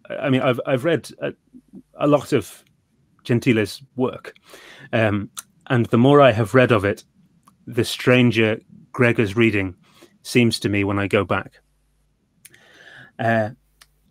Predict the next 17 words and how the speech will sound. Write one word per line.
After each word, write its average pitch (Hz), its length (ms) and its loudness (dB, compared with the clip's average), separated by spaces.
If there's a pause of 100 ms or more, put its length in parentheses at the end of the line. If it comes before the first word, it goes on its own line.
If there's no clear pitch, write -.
(220)
and 139 120 2
it - 120 -2
strikes - 480 0
me, 123 320 2
re-, 151 200 -6
it, - 180 -6 (120)
it 175 60 0
was 143 120 -2
only 202 220 -2
quite 131 260 0
recently 113 600 -6
that 123 280 -2
I 120 540 -2
read 123 440 0 (640)
his 127 220 0
articles 123 760 0
in 107 480 -4